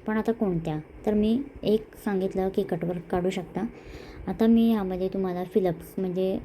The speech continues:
अ, बॉर्डर लाईन्स दाखवल्या पूर्ण एका फिंगरवरती, तुम्ही चौथा फिंगर बघू शकता. कटवर्क दाखवला पाच-, पाचव्या फिंगरवरती आणि दुसऱ्या फिंगरवरती. आणि फिलिंग एलिमेंट जर तुम्ही बघितले तर पहिल्या आणि तिसऱ्या फिंगरवरती मी फिलिंग एलिमेंट तुम्हाला डिझाईन करताना दाखवले.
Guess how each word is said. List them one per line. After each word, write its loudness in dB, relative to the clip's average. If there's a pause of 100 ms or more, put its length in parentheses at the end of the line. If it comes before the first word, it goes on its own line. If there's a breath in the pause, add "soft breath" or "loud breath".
(160)
अ, -2
बॉर्डर 2
लाईन्स 0
दाखवल्या 0
पूर्ण -2
एका -2
फिंगरवरती, 0 (800 loud breath)
तुम्ही 2
चौथा 2
फिंगर 0
बघू -2
शकता. -4 (420 loud breath)
कटवर्क 2
दाखवला 0
पाच-, -4 (180)
पाचव्या 0
फिंगरवरती 0
आणि 0
दुसऱ्या 0
फिंगरवरती. 2 (440 loud breath)
आणि 0
फिलिंग 6
एलिमेंट 0
जर 0
तुम्ही -6
बघितले -4
तर -6
पहिल्या 0
आणि -2
तिसऱ्या -2
फिंगरवरती 0
मी 2
फिलिंग 0
एलिमेंट 2
तुम्हाला 0
डिझाईन 2
करताना 0
दाखवले. -4